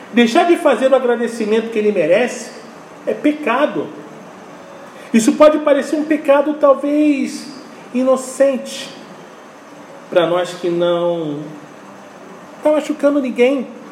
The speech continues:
Contudo, é afronta e insulto àquele que nos criou e sustenta a cada segundo da vida.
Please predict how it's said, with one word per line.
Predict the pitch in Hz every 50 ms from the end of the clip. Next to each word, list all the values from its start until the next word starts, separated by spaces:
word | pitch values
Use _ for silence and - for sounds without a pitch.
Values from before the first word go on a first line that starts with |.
| - - - - - - - - - - - - - - - - - - - - - - -
Contudo, | - 180 180 170 180 - 208 226 240 226 - 143 127 - - - - - - - - - - - - -
é | 165 165
afronta | 180 175 175 - - - - 214 233 254 233 - - - 143 127 117 - - - - - - - - - - -
e | 160 175
insulto | 196 190 190 - - - - 233 220 - - - - - - - - - - - - - - - - - - -
àquele | - 147 151 - - - 190 190 180
que | 185 190
nos | 175 175 170 -
criou | - - 151 147 151 165 180 214 247 262 - - - - - - - - - - - -
e | 156
sustenta | 147 - - 170 160 - - - - 208 196 208 208 208 - - 196 202 - -
a | - 147 - - - - - -
cada | 233 233 240 247 233 233 208
segundo | 220 - - 208 165 151 151 160 156 156 156 156
da | 147 151 143
vida. | 131 123 117 113 104 107 104